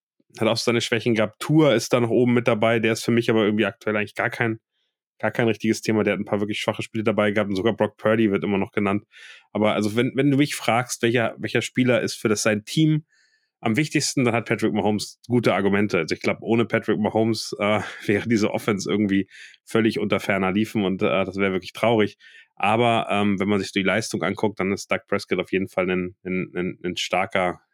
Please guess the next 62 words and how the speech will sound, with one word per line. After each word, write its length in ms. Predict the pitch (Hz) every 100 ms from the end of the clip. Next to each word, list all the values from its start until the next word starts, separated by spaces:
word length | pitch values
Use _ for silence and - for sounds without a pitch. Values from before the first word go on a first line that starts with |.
| _
starker 380 | - 95 95 180
Kandidat. 580 | - 185 185 180 196 - - - _ _
Gucken 220 | - 135
wir 60 | 127
mal. 200 | 98 87
Ich 80 | -
glaube, 160 | 113
es 80 | 110
geht 180 | 117 107
jetzt 160 | 113
erst 160 | - 101
los. 300 | 110 95 -
Also 120 | 90
wenn 80 | 101
man 120 | 101
sich 120 | 98
anguckt, 600 | 98 117 113 - - -
die 100 | 113
fünf 600 | - - 123 135 - - _ _ _ _ _ _
wären 180 | - 110
für 140 | - 110
mich 180 | 113
so 120 | - 104
die 240 | 107 101
Favoriten. 480 | - 104 110 117 110
Brock 160 | 104
Purdy 260 | - 113 107
würde 100 | 104
ich 60 | 101
ein 40 |
bisschen 160 | 95 98
rausnehmen. 480 | 101 - 107 104
Ich 100 | 101
glaube, 180 | 101 95
da 300 | 95 95 98 _ _ _ _ _
spielt 400 | - - 117 117
vieles 380 | - - 127 117
in 100 | 110
seine 240 | 104 107 104
Richtung, 360 | 113 113 101
wie 60 | 104
die, 280 | 107 95 -
wie 60 |
die 100 | 101
forty-niners 480 | - 104 104 98 95
spielen. 220 | - 120
Da 80 | 110
bin 100 | 95
ich 120 | 92
sehr, 180 | 101 110
sehr 100 | 104
gespannt, 480 | 98 - 104 101 -
wie 60 |
das 200 | 95 -
Spiel 280 | - - 113
am 140 | 104 104
Wochenende 380 | 107 95 101
gegen 200 | 98 92
die 100 | 95
Eagles 240 | 123 127 85
aussehen 360 | 107 - 107
wird. 180 | 104 101